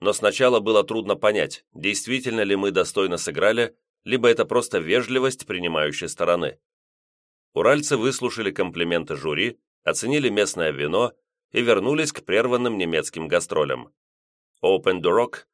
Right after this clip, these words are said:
был рассчитан на год, и результатов следовало ждать не раньше, чем через несколько месяцев. В конце июля политически толерантная Агата Кристи отыграла на фестивале коммунистической молодёжи на Кипре.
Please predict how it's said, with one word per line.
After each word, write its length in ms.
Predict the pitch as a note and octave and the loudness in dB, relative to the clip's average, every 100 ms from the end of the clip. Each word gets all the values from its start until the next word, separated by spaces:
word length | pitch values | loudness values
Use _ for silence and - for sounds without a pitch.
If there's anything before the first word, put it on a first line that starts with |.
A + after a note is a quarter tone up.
| _ _ | _ _
был 240 | A#2+ C#3 | -2 2
рассчитан 560 | C3 A#2 C3 B2 A#2 A2+ | 4 2 -2 -2 -2 -2
на 200 | - A2 | -2 0
год, 380 | G#2+ E2 - - _ _ _ _ - | 2 0 -2 -10 _ _ _ _ -4
и 100 | G#2 | -2
результатов 640 | A#2 A2 G2+ C#3+ D3 A#2 | 0 -2 0 0 2 -2
следовало 500 | G#2+ B2 A#2 A2 G2+ | -2 -2 0 2 2
ждать 380 | E2 F2+ F2 - | 4 2 2 -6
не 160 | F2+ F2+ | -4 2
раньше, 380 | F2+ A#2 A#2+ A2+ | 2 2 -2 -6
чем 200 | G#2+ F#2+ | -6 -4
через 260 | F#2 D#2 | -4 -2
несколько 480 | D#2 E2 F2 D2+ F2 | -4 -4 -6 -4 -4
месяцев. 600 | E2 C#2+ C#2 - - - _ _ _ _ _ _ _ _ - | -4 -6 -10 -12 -12 -16 _ _ _ _ _ _ _ _ -20
В 100 | - | -6
конце 460 | E2 D#2 - F2+ | -6 -4 2 2
июля 640 | - D#2+ E2+ C3 G2 D2 - _ _ - | 2 -4 -2 -2 0 -2 -4 _ _ -4
политически 640 | F2+ G#2 A#2 B2 A#2+ A2+ | 0 0 -2 -6 -6 -6
толерантная 680 | - G2 G2 F#2+ E2+ E2+ E2+ | -2 2 4 2 0 0 0
Агата 320 | D#2 E2 D#2+ | 2 0 0
Кристи 360 | D2+ A#2+ A2+ A#2+ | -4 -6 -4 -2
отыграла 460 | F#2 E2+ F#2 G2 F#2 | -2 -2 0 2 0
на 160 | F2+ | -4
фестивале 540 | F2 E2 F#2 F#2 F2+ E2+ | -8 -8 -2 2 2 0
коммунистической 800 | E2+ F2 F2 F2 F#2+ F#2+ - F2 | -4 -4 -6 -8 -8 -8 -6 -2
молодёжи 500 | E2 D#2 E2+ E2 E2+ | 0 0 0 -2 -2
на 140 | F2 | -4
Кипре. 420 | G2 G2 C#2+ - | -6 -10 -10 -10